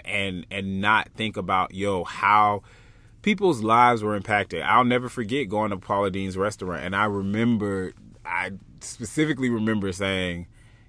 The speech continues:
"Did you realize that all of the workers are black?" <laughs> "And did you realize that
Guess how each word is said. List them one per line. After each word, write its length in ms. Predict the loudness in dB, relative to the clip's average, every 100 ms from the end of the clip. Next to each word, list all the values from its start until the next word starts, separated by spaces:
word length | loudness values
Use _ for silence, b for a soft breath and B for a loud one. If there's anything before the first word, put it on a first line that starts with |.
| b -20 -18
"Did 200 | -16 -14
you 140 | -14 -10
realize 600 | -10 -8 -8 -8 -12 -12
that 200 | -12 -12 -12
all 280 | -10 -10 -12
of 80 | -12
the 100 | -12
workers 600 | -10 -12 -14 -14 -14 -20 -20
are 100 | -18
black?" 440 | -16 -16 -16 -18 -20 -20 -20 B B B -20 -20 -2
<laughs> 560 | 4 4 2 -4 -2 0
"And 180 | 0 -2
did 200 | -6 -6
you 80 |
realize 680 | -2 -2 0 0 2 0 -4
that 220 | -4 -4